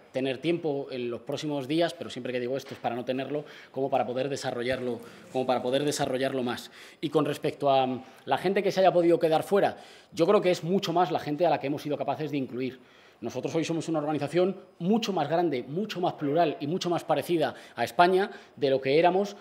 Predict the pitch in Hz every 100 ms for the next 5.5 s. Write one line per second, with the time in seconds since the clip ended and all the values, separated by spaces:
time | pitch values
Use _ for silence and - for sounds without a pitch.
0 | - 147 135 127 131 147 151 151 165 -
1 | 139 151 - 156 - 98 - - - _
2 | 156 165 175 160 151 185 170 160 151 156
3 | 151 147 143 175 175 135 143 151 165 147
4 | - 156 151 147 156 156 165 156 135 135
5 | 151 127 143 127